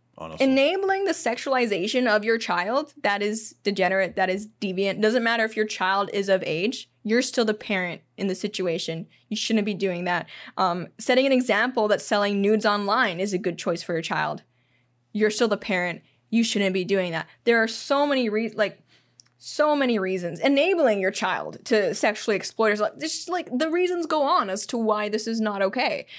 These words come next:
Speaker 2: And I can say, "Yeah, but it should be legal." I'm not saying that we should, you know, find these women, lock 'em up.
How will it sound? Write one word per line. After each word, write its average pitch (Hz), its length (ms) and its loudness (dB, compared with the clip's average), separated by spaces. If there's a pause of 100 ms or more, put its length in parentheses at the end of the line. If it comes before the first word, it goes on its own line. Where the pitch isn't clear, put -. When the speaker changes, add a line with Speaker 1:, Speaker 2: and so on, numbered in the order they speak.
(120)
Speaker 2:
And 233 140 2
I 240 100 0
can 269 140 -4
say, 262 220 2
"Yeah, 311 340 0
but 240 140 2
it 226 160 0
should 220 200 -2
be 311 140 -4
legal." 220 500 -2
I'm 214 160 0
not 254 260 0
saying 285 340 -2
that 254 120 -2
we 254 120 -4
should, 240 360 -2 (160)
you 233 140 0
know, 220 360 2 (360)
find 233 380 -2
these 233 180 -2
women, 226 380 2
lock 233 320 0
'em 247 100 0
up. - 260 0